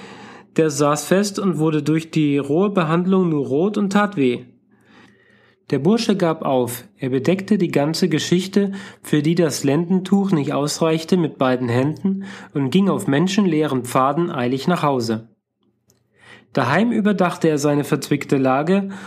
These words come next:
und haderte mit dem Schicksal. Als er sich aber ein wenig beruhigt hatte, fiel ihm das Schild ein,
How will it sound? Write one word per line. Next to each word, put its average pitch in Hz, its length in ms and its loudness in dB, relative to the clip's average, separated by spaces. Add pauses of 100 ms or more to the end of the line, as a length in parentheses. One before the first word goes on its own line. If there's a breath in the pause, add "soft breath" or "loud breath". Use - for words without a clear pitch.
(160 loud breath)
und 139 180 -2
haderte 170 420 2
mit 175 180 2
dem 185 100 4
Schicksal. 123 680 0 (420 loud breath)
Als 151 240 -2
er 165 60 2
sich 185 300 0
aber 151 220 0
ein 139 260 -2
wenig 220 320 2
beruhigt 170 400 0
hatte, 208 200 2
fiel 170 260 -2
ihm 151 100 0
das 175 180 0
Schild 254 260 0
ein, 123 380 -2